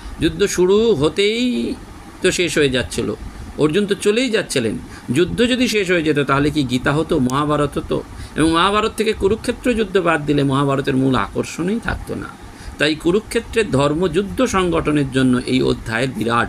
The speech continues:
ভূমিকা। আসলে ভূমিকা কার? অবশ্যই অর্জুনের, কারণ মহাভারতের নায়ক হচ্ছেন অর্জুন, আর মহাভারতের মহানায়ক হচ্ছেন ভগবান শ্রীকৃষ্ণ। তাঁর জন্য মহাভারত,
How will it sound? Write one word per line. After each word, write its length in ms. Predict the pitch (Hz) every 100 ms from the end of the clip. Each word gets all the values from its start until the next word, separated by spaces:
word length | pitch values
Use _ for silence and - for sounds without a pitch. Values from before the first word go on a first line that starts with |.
| -
ভূমিকা। 340 | 107 101 - - - - - -
আসলে 280 | - 147 185
ভূমিকা 420 | 147 156 185 190
কার? 260 | 180 185 214
অবশ্যই 640 | - 135 156 - - 240
অর্জুনের, 440 | 202 147 139 123 101 - -
কারণ 200 | 143 151
মহাভারতের 580 | 139 147 180 175 170 165
নায়ক 420 | 135 127 139 165
হচ্ছেন 300 | 170 - 147
অর্জুন, 460 | 123 107 131 131 101 - - -
আর 140 | 151
মহাভারতের 640 | 160 185 202 202 208 214
মহানায়ক 640 | 175 180 240 277 233 202 180
হচ্ছেন 280 | - 175
ভগবান 380 | 147 143 139 135
শ্রীকৃষ্ণ। 500 | 123 117 - - - - - - -
তাঁর 260 | 160 175 202
জন্য 240 | 214 208
মহাভারত, 520 | 190 170 175 165 147